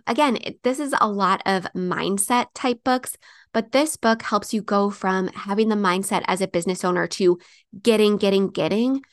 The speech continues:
to giving, giving, giving, and how that can make a really profound impact on both yourself as a person and also for your business. So it kind of goes through this, this fictional,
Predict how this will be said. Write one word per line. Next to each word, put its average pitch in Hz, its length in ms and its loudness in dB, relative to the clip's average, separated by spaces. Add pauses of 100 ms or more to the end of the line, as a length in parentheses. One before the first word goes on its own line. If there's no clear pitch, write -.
(160)
to 208 380 4 (260)
giving, 202 580 2 (140)
giving, 185 340 0
giving, 180 460 -4
and 190 240 -2 (240)
how 214 160 4
that 220 180 2
can 262 160 0
make 208 300 2
a 196 80 0
really 208 320 2
profound 208 500 0
impact 220 480 0 (380)
on 196 160 4
both 202 180 2
yourself 190 480 0
as 180 240 0
a - 80 -4
person 269 580 0
and 226 300 0
also 233 360 0
for 208 340 -2
your 190 200 -4
business. 190 400 -6
So 214 180 2 (320)
it 226 100 -4
kind 262 180 0
of 294 80 0
goes 202 240 0
through 196 200 2
this, 196 200 -2 (360)
this 196 280 0
fictional, 196 600 0